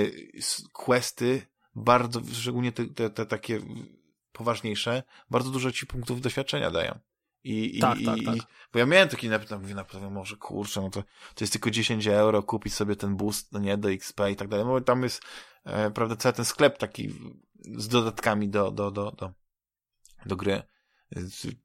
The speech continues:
Speaker 1: Niektóre tam przyspieszają, prawda, po-, levelowanie, inne, inne przyspieszają wzbogacanie się, no ale,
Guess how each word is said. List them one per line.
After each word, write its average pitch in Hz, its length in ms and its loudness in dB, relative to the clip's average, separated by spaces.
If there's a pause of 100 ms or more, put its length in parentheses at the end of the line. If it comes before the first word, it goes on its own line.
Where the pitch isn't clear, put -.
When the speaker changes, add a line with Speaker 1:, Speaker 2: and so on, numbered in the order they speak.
Speaker 1:
Niektóre 101 380 -2
tam 98 160 -2 (600)
przyspieszają, 101 520 -2
prawda, 101 300 0
po-, 107 380 -8 (280)
levelowanie, 107 560 2
inne, 110 300 -2
inne 107 200 -8 (280)
przyspieszają 101 480 -4
wzbogacanie 107 600 2
się, 131 180 0
no 127 140 0
ale, 127 160 0